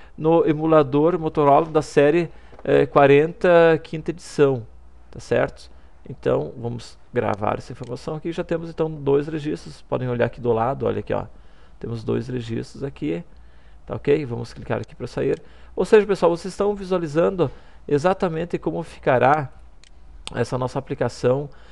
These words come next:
dentro do modelo dos Motorolas, tá ok, pessoal? Então, é bem bacana esses emuladores aqui. Com certeza vocês podem testar bem,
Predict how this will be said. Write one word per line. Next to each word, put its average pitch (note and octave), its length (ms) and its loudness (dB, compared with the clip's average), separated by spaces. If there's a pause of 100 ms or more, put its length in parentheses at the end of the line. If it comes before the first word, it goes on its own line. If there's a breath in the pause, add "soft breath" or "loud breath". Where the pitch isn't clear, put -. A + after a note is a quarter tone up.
(200 soft breath)
dentro C#3 640 0
do C3 400 0
modelo C3 640 0 (300 soft breath)
dos B2+ 400 -4
Motorolas, B2 1400 -2 (320 soft breath)
tá G2 100 -8
ok, C#3+ 220 0
pessoal? D3 420 -4 (300 soft breath)
Então, C#3+ 600 2
é C3+ 300 4
bem D3 160 2
bacana D#3+ 580 0
esses A#2+ 280 -8
emuladores A#2+ 600 0
aqui. C#3+ 400 -6 (340 soft breath)
Com C#3+ 120 -10
certeza C#3+ 340 0
vocês - 100 -14
podem C3+ 280 -2
testar B2 380 -8
bem, B2 520 2